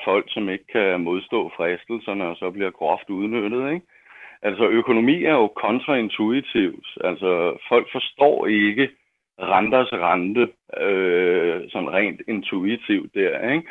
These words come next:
Så det, det er svært at overskue, at, at når man tager et lån, og så, "Nå, men der er jo bare en rente på det der." Ja, ja, men der er også renters rente, og lige pludselig så stikker det af, ikke? Øhm, et godt råd til at få styr på sin økonomi, det er at bruge kontanter.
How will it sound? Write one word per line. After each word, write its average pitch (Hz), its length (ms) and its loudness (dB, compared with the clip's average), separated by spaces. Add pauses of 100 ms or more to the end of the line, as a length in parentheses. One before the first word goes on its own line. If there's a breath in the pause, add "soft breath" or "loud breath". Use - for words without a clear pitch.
(400 loud breath)
Så 131 160 2
det, 123 320 6
det 127 80 4
er 117 100 0
svært 135 200 6
at 151 40 2
overskue, 127 840 2
at, 107 240 6
at 104 60 0
når 101 80 0
man 95 180 -2
tager 110 200 2
et 117 160 0
lån, 113 420 2
og 120 100 -4
så, 123 180 0
"Nå, 95 180 2
men 127 120 0
der 113 60 0
er 110 40 4
jo 110 60 2
bare 101 220 2
en 120 100 -2
rente 95 320 -2
på 120 120 -8
det 101 200 -2
der." 110 180 0
Ja, 107 140 4
ja, 101 220 4
men 101 200 -4
der 92 60 -2
er 95 40 2
også 104 260 -2
renters 113 500 -2
rente, 98 380 -2
og 104 120 -2
lige 120 180 -4
pludselig 123 460 -12
så 131 180 -10
stikker 107 320 -2
det 92 80 -2
af, 92 300 0
ikke? 180 220 -4 (720 soft breath)
Øhm, 113 420 4
et 120 120 0 (120)
godt 127 240 4
råd 143 340 2
til 135 160 -4
at 117 120 0
få 135 80 -6
styr 135 300 -2
på - 100 -8
sin 123 180 -4
økonomi, 104 500 -4 (320 soft breath)
det 101 140 0
er 73 80 -2
at 87 120 -2
bruge 123 220 -2
kontanter. 170 640 -2